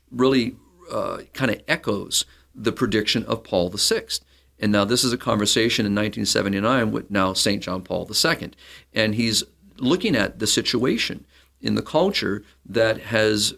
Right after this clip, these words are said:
rejected the Judeo-Christian understanding of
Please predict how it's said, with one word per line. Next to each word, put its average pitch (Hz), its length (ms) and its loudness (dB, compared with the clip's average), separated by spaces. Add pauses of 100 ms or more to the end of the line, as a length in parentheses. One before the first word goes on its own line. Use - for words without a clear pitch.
(140)
rejected 113 840 0 (280)
the 110 140 0
Judeo-Christian 110 960 0
understanding 98 880 0
of 101 240 -2